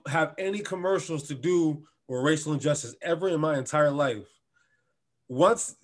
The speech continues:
the thing happened last year with George Floyd and everything that transpired after that, all of a sudden they got commercials, they got T-shirts, they got po-, billboards.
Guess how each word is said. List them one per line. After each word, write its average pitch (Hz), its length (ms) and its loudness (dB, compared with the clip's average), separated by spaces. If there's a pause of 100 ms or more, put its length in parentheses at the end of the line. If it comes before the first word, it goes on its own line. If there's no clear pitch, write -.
(200)
the 160 160 2
thing 190 240 4
happened 170 360 4
last 185 340 2
year 185 180 -4
with 143 160 -4
George 165 220 0
Floyd 170 260 0
and 156 100 0
everything 160 320 0
that 143 140 2
transpired 151 460 2
after 160 260 0
that, 170 280 -2 (320)
all 220 260 4
of 208 80 -6
a 214 80 -4
sudden 127 480 0 (300)
they 147 120 2
got 131 180 4
commercials, 139 680 0 (280)
they 127 100 -4
got 95 240 -4
T-shirts, 151 640 0 (260)
they 135 120 2
got 117 260 0
po-, 175 220 2
billboards. 156 800 4